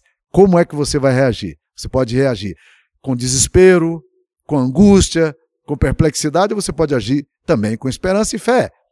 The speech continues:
Agora, quando a olhar pe-, orar pelas filhas, o texto diz que, que a oração se v-,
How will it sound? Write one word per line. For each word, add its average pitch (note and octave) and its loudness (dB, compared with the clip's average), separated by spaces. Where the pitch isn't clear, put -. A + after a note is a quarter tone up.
Agora, A3 2
quando C#4+ 2
a C4+ 2
olhar F3 4
pe-, - -4
orar D3 0
pelas F3+ -2
filhas, C3 -2
o C3+ -8
texto G#3 0
diz D3+ -6
que, F3 -10
que D#3 0
a D#3+ 4
oração F#3+ 2
se - -8
v-, D#3+ -12